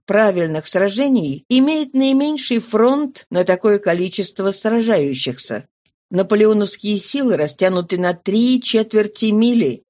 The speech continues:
силы Веллингтона — на полмили, С каждой стороны по семьдесят две тысячи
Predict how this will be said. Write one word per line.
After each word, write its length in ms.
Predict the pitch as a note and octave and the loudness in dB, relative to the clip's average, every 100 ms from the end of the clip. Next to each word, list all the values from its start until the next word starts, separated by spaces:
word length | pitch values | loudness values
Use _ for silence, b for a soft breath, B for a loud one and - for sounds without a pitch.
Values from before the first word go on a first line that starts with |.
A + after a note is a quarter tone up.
| _ | _
силы 360 | - - F3+ E3+ | -6 0 2 2
Веллингтона — 920 | D#3+ G#3 A3 E3 - - D3 C#3 D3 - | 2 2 2 -2 -8 -4 -2 -2 -6 -2
на 160 | F3 | -2
полмили, 720 | F3+ G3 F#3 F3 E3+ E3 E3+ - _ - | 0 0 0 0 -2 -2 -4 -8 _ -14
С 80 | |
каждой 400 | - C4+ B3 A3 | -2 2 2 0
стороны 480 | G#3+ - A3 A#3 C4+ | -4 -2 0 2 0
по 180 | C4 F3+ | -2 -4
семьдесят 720 | E3 - B3 B3 G#3+ - F3 | -2 0 2 2 0 -4 -6
две 240 | E3+ G#3+ | -2 0
тысячи 640 | A#3+ - A3+ F#3+ F#3 G3+ F#3+ | -2 -2 -4 -4 -6 -4 -4